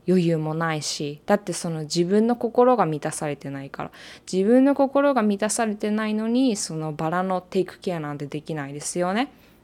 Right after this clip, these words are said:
うん。だからやっぱり本当に、えー、バラがそこにあるっていう事実は一緒だけども、本当に自分の今の心の在り方次第で、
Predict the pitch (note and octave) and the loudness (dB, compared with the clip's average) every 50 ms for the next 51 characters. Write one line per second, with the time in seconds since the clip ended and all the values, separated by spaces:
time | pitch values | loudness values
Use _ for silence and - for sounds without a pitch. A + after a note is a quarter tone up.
0 | _ _ - E3+ D#3+ D#3 D3+ D3+ E3 - - - - - - - - - C#4+ C#4 | _ _ -6 -4 -4 -4 -6 -8 -10 -14 -18 -18 -16 -18 -18 -12 -6 -4 0 2
1 | C#4+ C#4+ C#4+ C#4 C#4 C4+ - B3+ A#3+ G3 G#3 G#3+ G#3+ G#3 G#3 G#3 G#3 G#3+ A3+ A3+ | 2 2 2 2 2 2 2 2 2 2 0 0 0 0 0 -2 0 0 2 2
2 | G#3 F3+ D#3+ F3 G#3+ - _ _ _ _ _ _ _ _ _ - F3+ F3 F3 F3 | 0 0 -2 -4 -6 -10 _ _ _ _ _ _ _ _ _ 0 2 2 2 2
3 | E3+ E3 E3 - F#3+ F#3 G3 A3+ B3+ B3+ B3+ B3 - A3+ G#3+ - A3 G#3+ G3 E3+ | 0 -2 -2 -2 0 4 6 6 8 6 6 4 2 0 2 2 2 2 0 0
4 | - - - F3+ F3+ D#3 D#3 D#3 - _ - D3+ D3+ D3+ D#3 E3+ F3+ F3 E3 F3+ | 2 4 4 4 4 4 0 -2 -4 _ 0 0 2 2 2 2 2 2 0 -2
5 | F#3+ F#3+ F#3+ F3+ E3 - - - D#3+ F3+ G3 G3+ - - - - D#3+ - - - | -2 -2 -2 -2 -2 -4 -4 0 2 4 4 4 2 0 -2 -4 -4 -4 -4 -4
6 | - G3 F#3 G3+ G3+ - F#3+ F3+ F3+ F#3 G3 G#3+ A#3+ A#3+ - F#3 F3 E3+ - - | -2 -2 -2 -2 -4 -4 -6 -4 -2 -2 0 0 0 0 -2 -4 -6 -6 -4 -4
7 | F3 E3+ E3 D#3 D3+ D#3+ E3+ F3 F3+ G#3 A#3+ B3 B3 C4 C4 - B3 B3 A#3 G#3+ | -4 -4 -4 -4 -2 -2 -2 0 0 0 2 2 2 2 2 2 2 2 2 2
8 | F3+ D#3 D3+ - D#3+ D#3 - E3+ E3+ D#3+ D#3+ D#3+ - - - D#3+ D#3+ D#3+ D#3+ E3+ | 0 -2 -4 -6 -8 -4 -2 -2 -2 -2 -2 -6 -6 -4 -2 -2 -2 0 0 -2
9 | D#3+ - D#3+ - - - F3 D#3+ D3 D3 D#3 F3 A3 A#3+ G#3 - | -4 -4 -6 -10 -10 -8 -6 -6 -6 -4 -2 0 0 0 0 -2